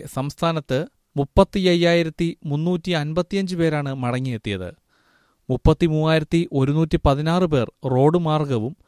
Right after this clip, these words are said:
ആയിരത്തി നാനൂറ്റിയാറ് പേർ വ്യോമമാർഗവും എണ്ണൂറ്റി മുപ്പത്തിമൂന്ന് പേർ കപ്പൽ മാർഗവും എത്തിയിട്ടുണ്ട്. റോഡ് മാർഗം എത്തിയവരിൽ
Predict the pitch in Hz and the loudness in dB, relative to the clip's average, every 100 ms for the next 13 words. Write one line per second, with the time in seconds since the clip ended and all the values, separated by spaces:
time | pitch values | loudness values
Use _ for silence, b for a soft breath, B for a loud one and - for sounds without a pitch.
0 | _ _ _ - 135 165 185 196 208 185 | _ _ _ -2 2 4 2 0 -2 -2
1 | 175 185 - 175 165 156 156 156 _ _ | -2 -2 0 0 0 0 0 -2 _ _
2 | 139 143 165 185 165 147 131 117 95 85 | 4 6 6 4 2 0 2 0 0 -4
3 | _ _ - 127 151 165 170 151 185 175 | _ _ -4 0 0 0 -2 0 0 0
4 | 185 175 175 160 156 _ - 135 196 190 | -4 -2 0 0 -2 _ -6 -2 0 0
5 | 160 131 113 92 90 _ - 139 165 135 | 0 -2 -2 -4 -8 _ -2 2 2 2
6 | 107 90 85 _ _ - 123 143 160 175 | 0 -8 -12 _ _ -2 2 4 4 2
7 | 165 175 - 147 165 156 131 | 0 -2 -2 0 2 2 0